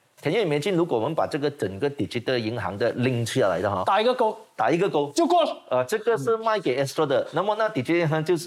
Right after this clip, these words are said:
Speaker 1: 就有个 information send 给你，你的财政就这个勾，对，我们买的。
Speaker 2: 嗯。
Speaker 1: 那么整个流程就搞定。
Speaker 2: 就完成了。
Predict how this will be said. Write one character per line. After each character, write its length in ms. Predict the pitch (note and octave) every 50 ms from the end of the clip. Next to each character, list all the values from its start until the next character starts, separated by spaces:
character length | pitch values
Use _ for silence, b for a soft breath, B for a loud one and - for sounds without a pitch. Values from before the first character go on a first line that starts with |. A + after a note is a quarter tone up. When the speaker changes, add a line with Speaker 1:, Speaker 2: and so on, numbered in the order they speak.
| - -
Speaker 1:
就 240 | - F3 E3 D#3 D3+
有 180 | B2+ C3 -
个 440 | - - D#3+ D3 C3+ B2 A#2 G#2+ - -
information 540 | A#2+ C3 C3 B2+ C3+ C3 C3 B2 - D#3
send 220 | D3 C#3 E3 D3 C3+
给 100 | B2+ A#2+
你， 240 | B2 A#2+ G#2+ G2 G2
你 160 | G2+ G2+ G2
的 300 | G2+ D3+ D3 C3+ G#2 - -
财 180 | - - A2 A#2+
政 200 | A#2 - C#3 C3+
就 100 | B2+ C#3
这 180 | B2 - C#3 B2+
个 60 | B2
勾， 260 | G#2+ C3+ B2+ B2 - - -
对， 200 | - F#3 D#3 A#2+
我 140 | A#2+ A2+ A2
们 160 | G2+ G#2+ C3
买 260 | D#3 D#3+ A#2+ D#2 D#2+ F2
的。 160 | G#2+ C3 - - - -
Speaker 2:
嗯。 220 | D#3 D#3 C#3 A#2+
Speaker 1:
那 80 | A#2+ D3+
么 140 | D#3 D3+ D3
整 280 | - - A#2+ G2 G2 C3
个 360 | - C#3+ C3 A#2 A2 G#2 - - -
流 200 | G#2+ A2 A2+ B2
程 220 | B2 - A2 G#2 A2
就 100 | B2 A#2+
搞 40 | -
定。 80 | G#3+
Speaker 2:
就 40 | G3
完 100 | G3 G#3
成 140 | G3+ G3 G3
了。 100 | G3